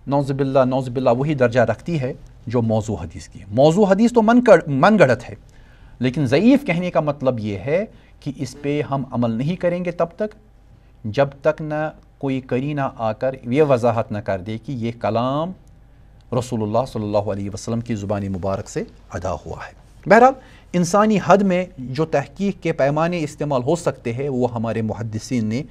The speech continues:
इस्तेमाल किए। और दूसरा पहलू जो रहा है कि अगर आप हदीस में कहीं कमज़ोरी देख रहे हैं तो पूरे हदीस के, अ, ज़ख़ीरे को ही आप मुस्तरद कर दीजिए, ये बात सही नहीं है।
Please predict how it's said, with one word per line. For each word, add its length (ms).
इस्तेमाल 440
किए। 260
और 180
दूसरा 360
पहलू 300
जो 140
रहा 280
है 60
कि 140
अगर 380
आप 180
हदीस 260
में 100
कहीं 200
कमज़ोरी 440
देख 220
रहे 160
हैं 180
तो 80
पूरे 380
हदीस 320
के, 220
अ, 180
ज़ख़ीरे 400
को 180
ही 120
आप 160
मुस्तरद 380
कर 160
दीजिए, 280
ये 160
बात 260
सही 260
नहीं 220
है। 140